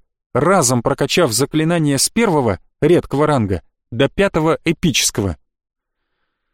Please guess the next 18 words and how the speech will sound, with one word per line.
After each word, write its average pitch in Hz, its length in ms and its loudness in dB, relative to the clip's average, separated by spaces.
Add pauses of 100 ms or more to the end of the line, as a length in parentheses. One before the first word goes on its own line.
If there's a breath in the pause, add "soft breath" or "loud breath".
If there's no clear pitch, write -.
(200)
Отлично, 165 600 -2 (240)
вот 135 340 0
теперь 214 320 0
мы 185 140 2
точно 196 360 -2
сможем 151 380 0
красться 170 400 -2
как - 240 -2
ниндзя. 120 540 2 (760)
Активировав 165 640 0
групповой 143 520 2
баф, 151 360 -2 (240)
я 151 260 2 (100)
топнул 170 380 2
ногой 143 360 4
по 151 100 -4
стеклянной 151 520 -2
бутылке. 131 520 -2